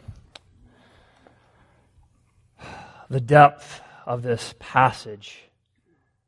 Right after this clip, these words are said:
and the height of this passage is literally immeasurable. And so, Spirit, we need your help to understand, experience, and apply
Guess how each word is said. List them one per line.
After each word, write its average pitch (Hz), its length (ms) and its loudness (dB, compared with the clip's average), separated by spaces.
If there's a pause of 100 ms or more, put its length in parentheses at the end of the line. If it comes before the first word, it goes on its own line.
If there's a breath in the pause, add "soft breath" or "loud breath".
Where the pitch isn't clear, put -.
(140)
and 127 180 -8
the 120 80 0
height 139 600 0 (240)
of 123 160 -12
this 120 220 -16
passage 117 640 0
is 110 260 -16 (540)
literally 123 800 0 (240)
immeasurable. 101 960 0 (1200)
And 123 140 -8
so, 120 180 -2
Spirit, 123 500 0
we 135 200 4
need 131 280 6
your 123 200 2
help 131 440 2 (1300)
to 131 160 -4
understand, 135 960 4 (520)
experience, 143 1000 -2
and 127 160 -6
apply 139 800 4